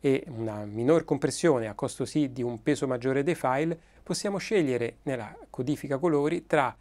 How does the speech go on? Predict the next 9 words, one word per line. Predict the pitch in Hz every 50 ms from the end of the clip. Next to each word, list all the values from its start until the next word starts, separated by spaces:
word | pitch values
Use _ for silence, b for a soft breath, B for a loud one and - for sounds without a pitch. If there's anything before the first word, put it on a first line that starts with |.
| b b b
S | - 147 131 113
D | - 151
R, | 151 139 127 117 113 - - -
H | 165 156 - -
D | 185 202
R | 196 156 139 151 175 - - _ _
e | - 208 - - -
Apple | - - 135 - - 143 131 120
Log. | 110 104 98 98 98 98 110 107